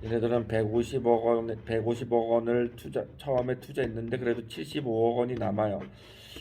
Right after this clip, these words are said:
어, 제가 뭐 요거는 뭐 전문 뭐 주식 유튜버가 아니라서 요런 수치 같은 것도 지금 없어요. 왜냐면은 지금 여기 회사 사무실이라 가지고 뭐 수치 같은 거 제가 계산한 거는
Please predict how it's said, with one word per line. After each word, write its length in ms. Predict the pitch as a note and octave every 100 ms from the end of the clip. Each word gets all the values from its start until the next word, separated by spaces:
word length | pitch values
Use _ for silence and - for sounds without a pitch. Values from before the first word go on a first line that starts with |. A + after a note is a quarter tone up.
| -
어, 160 | G2+ G#2+
제가 300 | A#2 A2 A2+
뭐 340 | A2 G#2+ A2
요거는 440 | G#2 G#2+ A2 A2 A2
뭐 340 | G#2+ G#2 G#2 - - - - - _ - - -
전문 400 | G#2+ G#2+ A#2 A2+
뭐 140 | A2+
주식 320 | A2+ G#2+ A#2+
유튜버가 500 | A2+ G#2+ B2+ A#2 A2+
아니라서 580 | A2+ G2+ G#2 G#2+ A#2 A2 G#2+ F#2
요런 240 | A2+ A2+ A#2+
수치 340 | - C#3+ D#3
같은 240 | C#3+ C#3
것도 240 | C3+ C3 C3
지금 540 | B2+ A#2 A#2 A#2 A2 -
없어요. 360 | A#2+ G2+ C3
왜냐면은 580 | G#2+ G#2+ A2+ A2+ A2+ A2 A2+ - - _ _ _ _ _ - G#2
지금 220 | A2+ A2
여기 200 | G#2 G#2
회사 320 | A2 C#3 C#3+
사무실이라 640 | C#3 C#3 C3 C3 C#3+ C3 A#2+
가지고 640 | A2+ G#2+ G#2+ G#2+ G#2+ G2+ -
뭐 360 | G2+ G#2 G2+ G2+ - - - _ -
수치 300 | - C#3 -
같은 300 | C3 A#2+ -
거 120 | B2 B2
제가 240 | A2+ A2
계산한 540 | A2 A2 B2 B2 A#2+
거는 720 | A#2+ A#2+ A#2 A#2 A2+ A#2 A2+